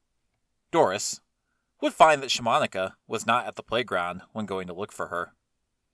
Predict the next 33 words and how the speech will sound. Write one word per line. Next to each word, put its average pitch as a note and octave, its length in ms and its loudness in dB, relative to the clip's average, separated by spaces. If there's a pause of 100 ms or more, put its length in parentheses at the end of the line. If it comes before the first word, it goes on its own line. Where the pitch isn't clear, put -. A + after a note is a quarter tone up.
(220)
Unfortunately, D#3 680 0 (440)
this C3+ 220 -2
would C3 180 -2
only C3 240 -2
be A2 140 -4
the G#2 100 -4
start F#2+ 420 0 (240)
of G#2+ 120 -2
her G#2 160 -4
nightmare, F2+ 480 -10 (760)
as B2 140 0
only C3 240 0
a - 20 -2
few C#3 240 -10
days C3 300 2
later, G#2 340 -2 (500)
Shamanika A#2+ 640 2 (100)
would G#2+ 100 -4
be G#2 80 -6
found, F#2 480 0 (720)
and A2 120 -6
the G2+ 60 -4
search - 280 -6
for B2+ 220 -2
a B2+ 40 -2
murderer G2 520 0 (160)
would F#2+ 140 -12
begin. F#2+ 420 -8 (1120)
This B2+ 160 -4
is G2+ 100 -8
Midwest B2 380 0
Mystery G#2+ 260 -10
Files, F#2 540 -2